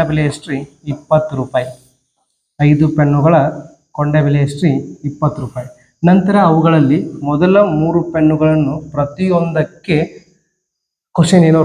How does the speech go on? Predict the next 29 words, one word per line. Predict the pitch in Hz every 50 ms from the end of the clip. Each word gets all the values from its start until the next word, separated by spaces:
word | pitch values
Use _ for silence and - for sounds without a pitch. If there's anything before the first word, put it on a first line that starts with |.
| 123 127
ರಾಂಗ್ | 143 147 139 131 123
ಆಗಿದೆ, | 110 117 117 - 131 135 - - - -
so | - 196
ಅಲ್ಲಿ | 190 185 175 151 139
ಮಿಸ್ಟೇಕ್ | 143 - - 165 156 -
ಆಗಿದೆ | 151 135 127 131 123 123 127
ನಮ್ಮ | 131 135 131 -
ಕಡೆಯಿಂದ, | 135 131 131 131 139 175 208 202 - - - - - - -
ಸಾರಿ. | 143 139 139 156 208 - - - - _ _ _ _ _ _ _ _ _ _ _ _ _ _ _ _ _ - 160
ನೆಕ್ಸ್ಟ್ | 160 - - - - 156
ಕ್ವಶನ್ | 143 - - 147 143
ನೋಡೋಣ. | 139 139 139 160 196 190 - - - - - _ _ _ _ - 170
ಐದು | 180 202 185 202 196 170 185
ಪೆನ್ನುಗಳ | 185 180 185 180 175 180 180 180 180 -
ಕೊಂಡ | 170 165 165 165 160 160
ಬೆಲೆ | 156 143 143 165 160 - - - - _ _ _ _ _ - 160
ಎಪ್ಪತ್ತೈದು | 160 - - 185 175 180 - 175 165 165 165 156 139
ರು, | 139 131 147 - -
ಹಾಗಾದ್ರೆ | 160 160 160 175 170 156 156 151 156 151 151
ಎಂಟು | 160 175 175 196 190 -
ಪೆನ್ನುಗಳ | 170 156 156 156 151 151 151 151 156 156
ಕೊಂಡ | - 151 156 156 147 135
ಬೆಲೆ | 139 165 165 151
ಎಷ್ಟಾಗೋದು? | - - - - 135 131 127 131 127 135 139 - - _ _ - 147 165
ಐದು | 190 175 185 180 180 -
ಪೆನ್ನಿಗೆ | 175 165 160 160 160 160 160 220 240 269 - 151 143 -
ಎಪ್ಪತ್ತೈದು | - - - 160 160 160 - - 147 147 156 160 160 151
ರೂಪಾಯಿ | 139 - 143 135 131 123 117
ಆದ್ರೆ | 113 113 127 156